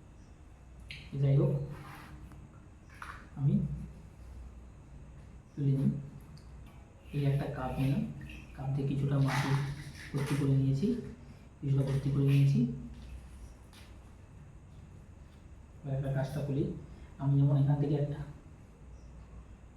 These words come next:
এখানে কি আছে, এটা ডালিয়া, এখানে এটা আছে ডালিয়া, ডালিয়া আছে। এই ডালিয়া থেকে একটা তুললাম। এখানে ডালিয়া দেখতে পাচ্ছি তিনটে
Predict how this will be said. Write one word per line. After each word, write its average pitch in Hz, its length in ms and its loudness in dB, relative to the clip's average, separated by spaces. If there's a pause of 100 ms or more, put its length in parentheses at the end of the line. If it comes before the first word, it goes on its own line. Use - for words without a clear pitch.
(640)
এখানে 143 240 4 (100)
কি 143 80 6 (120)
আছে, 139 220 2
এটা 139 160 6 (1700)
ডালিয়া, 123 400 2 (1400)
এখানে 139 240 0
এটা 139 180 4
আছে - 120 2 (140)
ডালিয়া, 123 360 2 (1040)
ডালিয়া 127 380 -2 (300)
আছে। - 160 -10 (500)
এই 127 140 -4
ডালিয়া 139 380 4
থেকে 202 160 4 (560)
একটা - 240 -4
তুললাম। 127 320 -6 (640)
এখানে 147 280 8
ডালিয়া 143 300 10
দেখতে 139 220 6
পাচ্ছি 151 180 6 (220)
তিনটে 156 400 6